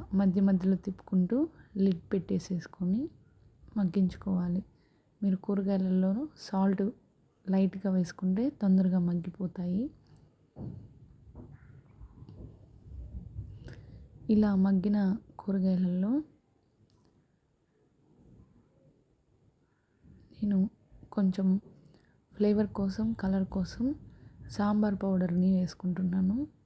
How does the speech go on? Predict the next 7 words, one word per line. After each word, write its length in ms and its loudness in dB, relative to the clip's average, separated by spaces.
ఇలా 240 4
వేసుకున్న 500 2
తర్వాత 460 -2
ఒకసారి 460 -2
తిప్పేసుకోవాలి. 960 -2
తిప్పేసుకున్న 600 0
తర్వాత 360 -2